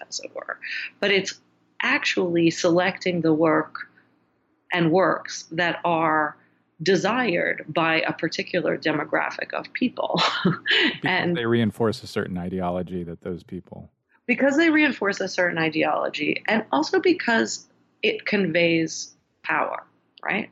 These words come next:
Speaker 1: Because in doing this, you are consolidating the power of the people who have and the wealth to acquire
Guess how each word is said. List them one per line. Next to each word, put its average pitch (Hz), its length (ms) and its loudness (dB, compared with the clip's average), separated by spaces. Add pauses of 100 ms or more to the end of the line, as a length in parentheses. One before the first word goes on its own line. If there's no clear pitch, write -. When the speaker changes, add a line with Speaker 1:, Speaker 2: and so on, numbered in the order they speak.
Speaker 1:
Because 208 400 0
in 196 240 0
doing 226 340 0
this, - 540 -4 (300)
you 170 440 4
are 160 580 4
consolidating 143 1200 2 (840)
the 160 120 2
power 139 760 0
of 165 180 0
the 160 120 2
people 156 340 0
who 156 360 -4
have 143 420 -2 (360)
and 160 180 2 (220)
the 165 160 6
wealth 175 500 2
to 151 220 0
acquire 135 560 -2